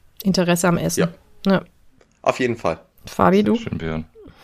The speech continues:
Speaker 3: Ja, bei mir war's, äh, tatsächlich, dass wir das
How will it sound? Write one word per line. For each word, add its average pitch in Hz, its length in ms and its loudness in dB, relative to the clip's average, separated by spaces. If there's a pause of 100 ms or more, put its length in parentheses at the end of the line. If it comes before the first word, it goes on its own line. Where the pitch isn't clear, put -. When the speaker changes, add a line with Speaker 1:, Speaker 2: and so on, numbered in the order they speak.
(280)
Speaker 3:
Ja, 92 120 0
bei 92 140 2
mir 101 220 0
war's, 98 360 -2
äh, 87 340 0
tatsächlich, - 800 -10 (200)
dass 85 400 -4
wir 90 240 -4
das - 640 -8